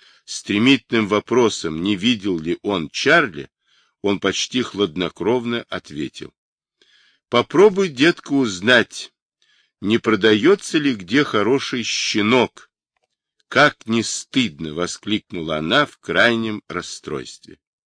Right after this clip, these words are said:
Конечно, Александру Владимировичу было не безразлично, найдется собака или нет.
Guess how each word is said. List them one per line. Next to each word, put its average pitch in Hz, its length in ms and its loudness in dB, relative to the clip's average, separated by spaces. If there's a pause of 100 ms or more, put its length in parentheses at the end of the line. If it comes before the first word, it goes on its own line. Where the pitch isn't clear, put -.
(880)
Конечно, 160 480 4
Александру 104 540 2
Владимировичу 107 760 2
было 110 520 2
не 104 160 -2
безразлично, 113 1000 -4 (360)
найдется 98 640 2
собака 87 540 -2
или 87 180 -4
нет. 98 280 -6